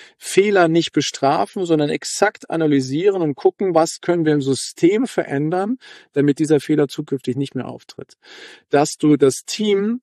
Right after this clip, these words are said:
nach einem Fehler Fragen stellst. Was ist genau passiert? Was können wir daraus lernen? Und was machen wir beim nächsten Mal besser? Das heißt, Fehler sind erlaubt,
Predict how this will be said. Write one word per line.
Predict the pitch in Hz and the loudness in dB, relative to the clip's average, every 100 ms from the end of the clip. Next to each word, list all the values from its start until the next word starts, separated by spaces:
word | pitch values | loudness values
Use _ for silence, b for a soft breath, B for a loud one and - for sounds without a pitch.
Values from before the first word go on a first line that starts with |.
| _ | _
nach | 143 143 156 196 202 | -2 2 2 2 -2
einem | - 160 156 143 | -2 0 0 -2
Fehler | - 170 156 151 165 | -2 0 2 0 -2
Fragen | 160 - 143 147 185 165 135 | -6 -10 0 2 2 0 -4
stellst. | - 120 104 101 - | -4 -6 -4 -6 -2
Was | 135 156 214 | 0 0 -2
ist | - | -6
genau | 196 160 160 | -2 2 0
passiert? | 180 180 - 160 143 135 _ b b b | 0 -10 -6 0 2 2 _ b b b
Was | 143 - | -6 -2
können | 190 180 | -2 0
wir | 170 | 2
daraus | 160 151 156 - | 4 2 0 0
lernen? | 143 139 143 143 | 2 2 0 0
Und | 175 180 | -2 0
was | 156 135 | 0 0
machen | 143 147 185 190 165 | 0 0 -2 -2 0
wir | 139 | 2
beim | 131 127 | 0 0
nächsten | 147 160 - 151 | -2 -4 -8 -6
Mal | 139 127 | -4 -4
besser? | 135 139 110 - | -4 -6 -10 -10
Das | 120 - | -10 -8
heißt, | 370 381 392 - - B B B B | -2 0 0 -4 -20 B B B B
Fehler | - - - 214 202 185 156 | -18 -16 -2 0 2 2 2
sind | 156 151 | 0 0
erlaubt, | 143 131 156 151 175 - | 2 4 6 6 4 0